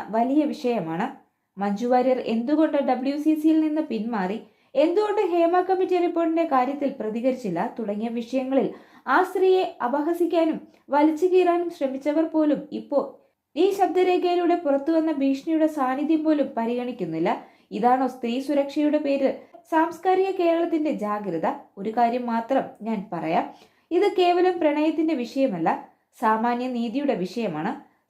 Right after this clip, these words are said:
സാമൂഹിക സുരക്ഷയുടെ വിഷയമാണ്, സ്ത്രീ സുരക്ഷയുടെ വിഷയമാണ്. ഇത്ര ഗൗരവമുള്ള ഒരു വിഷയം ഉന്നയിച്ചിട്ടും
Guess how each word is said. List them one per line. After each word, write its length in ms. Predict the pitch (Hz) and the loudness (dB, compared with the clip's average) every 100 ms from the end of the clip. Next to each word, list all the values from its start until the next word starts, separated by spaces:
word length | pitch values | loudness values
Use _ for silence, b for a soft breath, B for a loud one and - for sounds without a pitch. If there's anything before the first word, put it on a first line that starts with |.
| - | 2
സാമൂഹിക 520 | 349 349 392 381 415 | 4 4 2 0 -2
സുരക്ഷയുടെ 640 | 392 330 330 330 370 359 330 | 0 0 0 0 0 0 0
വിഷയമാണ്, 580 | 214 247 226 160 170 294 - _ | -4 -6 -6 -4 -4 -6 -10 _
സ്ത്രീ 260 | - 220 262 | -8 -4 -4
സുരക്ഷയുടെ 600 | 285 302 285 - 294 262 - | 2 0 0 -2 0 0 -4
വിഷയമാണ്. 520 | 185 202 190 147 190 269 B B B | -8 -4 -4 -2 -4 -4 B B B
ഇത്ര 260 | 320 427 427 320 | -2 2 4 6
ഗൗരവമുള്ള 560 | 339 370 381 381 370 | 4 4 2 2 2
ഒരു 120 | 359 330 | 2 0
വിഷയം 400 | 269 - 311 311 | -2 0 0 0
ഉന്നയിച്ചിട്ടും 640 | 233 240 277 302 311 302 | -4 -4 -2 0 0 0